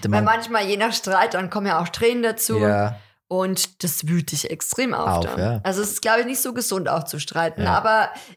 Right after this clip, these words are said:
Speaker 1: ich sag ja, streiten auf Augenhöhe oder halt, wenn dann so eher diskutieren.
Speaker 2: Ja.
Speaker 1: Man kann ja auch, es muss ja nicht laut werden dabei, man kann ja auch normale, also Lautstärke diskutieren.
Speaker 2: Gehört aber, glaub ich, auch zu einer gesunden Beziehung dazu.
Speaker 1: Gehört für mich auf jeden Fall dazu.
Speaker 2: Für mich auch.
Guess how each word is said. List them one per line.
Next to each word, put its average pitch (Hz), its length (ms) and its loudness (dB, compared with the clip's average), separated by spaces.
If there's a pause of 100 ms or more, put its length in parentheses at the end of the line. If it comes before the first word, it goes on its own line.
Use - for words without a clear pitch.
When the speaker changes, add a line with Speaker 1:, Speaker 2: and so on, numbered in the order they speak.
Speaker 1:
ich - 120 -6
sag 240 260 0
ja, 175 280 2
streiten 208 460 0
auf - 300 -2
Augenhöhe 220 600 0
oder 190 240 0
halt, 190 220 0
wenn 196 160 0
dann 190 120 -2
so 180 100 -4
eher 175 260 -2
diskutieren. 240 720 -2
Speaker 2:
Ja. 95 240 0 (180)
Speaker 1:
Man 196 120 -4
kann 220 200 -2
ja 190 280 2
auch, 180 240 -4
es - 100 -4
muss 214 160 -2
ja 208 80 -2
nicht 175 160 -2
laut 180 220 2
werden 170 240 2
dabei, 156 260 2
man 165 140 2
kann 180 160 -2
ja 143 180 0
auch 156 160 -2 (920)
normale, 175 500 2 (640)
also 160 360 0 (300)
Lautstärke 156 680 -2 (180)
diskutieren. 156 520 -6
Speaker 2:
Gehört 143 280 2
aber, 139 180 0
glaub 127 200 2
ich, 127 160 2
auch 120 140 2
zu 131 140 0
einer 120 120 4
gesunden 110 380 2
Beziehung 101 380 0
dazu. 92 120 2
Speaker 1:
Gehört 202 220 4
für 196 120 0
mich 262 280 0
auf 247 100 -4
jeden 233 220 -2
Fall 190 160 0
dazu. 156 380 -4
Speaker 2:
Für 156 100 2
mich 120 280 0
auch. 113 380 -2